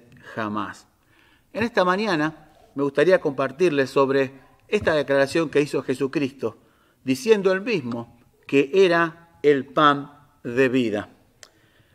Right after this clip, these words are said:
Para introducir un poquito, ustedes conocen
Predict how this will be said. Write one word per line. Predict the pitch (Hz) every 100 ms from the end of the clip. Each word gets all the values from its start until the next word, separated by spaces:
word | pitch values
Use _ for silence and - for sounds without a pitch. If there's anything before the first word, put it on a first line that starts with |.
| _ _
Para | 170 180 180 175 170 156 -
introducir | 156 185 185 247 254
un | 180
poquito, | 180 233 170 151
ustedes | 196 185
conocen | 160 170 190 - 131